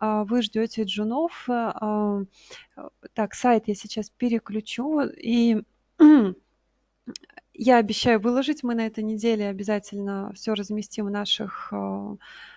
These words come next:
а, на наших ресурсах, а, все вакансии, которые вы нам прислали. Вот, я вижу вопросы в чате. Если можно, пока голосом озвучить,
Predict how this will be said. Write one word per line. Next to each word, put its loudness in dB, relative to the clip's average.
а, -8
на 0
наших 0
ресурсах, -4
а, -2
все -6
вакансии, -4
которые -6
вы -6
нам -8
прислали. -4
Вот, -4
я 2
вижу -2
вопросы -6
в -20
чате. -2
Если -2
можно, 2
пока 0
голосом 0
озвучить, -6